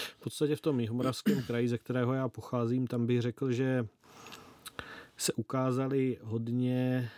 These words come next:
silně přednosti koalice Spolu. O D S ka je v Jihomoravském kraji silná v Brně, jako,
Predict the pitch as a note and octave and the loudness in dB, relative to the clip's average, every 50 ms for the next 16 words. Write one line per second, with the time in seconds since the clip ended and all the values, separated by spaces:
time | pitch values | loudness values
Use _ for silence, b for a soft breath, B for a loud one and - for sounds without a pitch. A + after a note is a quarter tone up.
0 | B - - - - - A#2+ A#2+ A#2+ B2 B2 B2 B2 B2 B2 B2 B2 A2+ A2+ - | B -8 -8 -8 -4 -2 0 0 2 2 2 2 2 2 2 2 0 0 -2 -2
1 | - B2 A#2 A2+ A#2 A#2+ - - C3 A#2 - B2 A#2+ A#2 A#2+ A#2 - C#3+ B2+ - | -2 0 2 2 2 2 0 -4 -6 -2 0 0 2 2 2 0 0 -4 -4 -4
2 | - - G#2+ G2 G#2 A#2 C3+ - _ B B B B B B B B B B B | 0 0 0 2 2 0 0 -4 _ B B B B B B B B B B B
3 | - A#2 A2+ G#2+ A2+ A2+ - - - - B2+ A#2+ A#2+ A#2+ A#2+ A#2 A2+ A#2+ A2+ A2+ | -4 -2 0 2 2 0 0 -4 -6 -2 -2 0 2 2 2 2 2 2 0 0
4 | A#2 A#2 A#2+ A#2 - - - B2 A#2+ A2+ B2 A#2+ A#2+ A#2 - - - B2+ A#2+ A#2+ | 0 0 0 -2 -2 -2 0 0 0 0 2 2 2 2 0 0 -2 0 2 2
5 | A#2 A#2+ A#2+ A2 G#2 F#2 F2+ E2+ - _ _ G#2+ G#2 G2+ A2 A2 A2+ A#2+ B2+ D3 | 2 2 2 0 0 -2 -4 -8 -10 _ _ -6 -2 0 0 0 0 0 0 -2
6 | D3 - _ _ _ _ - F3 E3+ A2+ G2 - _ - A2 G2+ F#2 | -4 -8 _ _ _ _ -10 -2 -2 -2 -2 -2 _ 2 4 4 4